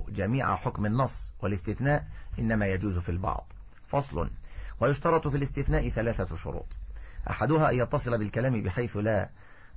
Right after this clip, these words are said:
يفصل بينهما كلام ولا سكوت يمكن الكلام فيه،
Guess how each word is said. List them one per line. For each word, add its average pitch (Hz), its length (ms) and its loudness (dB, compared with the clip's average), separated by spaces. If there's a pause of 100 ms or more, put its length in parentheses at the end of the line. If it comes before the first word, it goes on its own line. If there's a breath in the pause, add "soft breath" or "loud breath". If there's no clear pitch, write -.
يفصل 113 500 0
بينهما 107 500 2
كلام 107 400 2
ولا 113 200 2
سكوت 151 440 -2
يمكن 107 280 -2
الكلام 107 400 0
فيه، 127 240 0